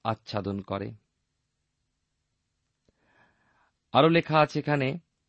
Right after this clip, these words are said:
তাহারা অন্ধকারে লোকের গৃহে শীত কাটে, দিনমানে তাহারা লুক্কায়িত থাকে, তাহারা দীপ্তি জানে না।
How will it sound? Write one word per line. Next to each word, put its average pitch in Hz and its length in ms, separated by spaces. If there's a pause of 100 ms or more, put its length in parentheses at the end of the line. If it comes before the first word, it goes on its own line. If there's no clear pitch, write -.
(920)
তাহারা 107 500 (140)
অন্ধকারে 165 560
লোকের 117 380
গৃহে 101 380 (220)
শীত 147 260
কাটে, 101 360
দিনমানে 127 540
তাহারা 113 280
লুক্কায়িত 117 520
থাকে, 107 240
তাহারা 95 300
দীপ্তি 113 440
জানে 95 280
না। 104 240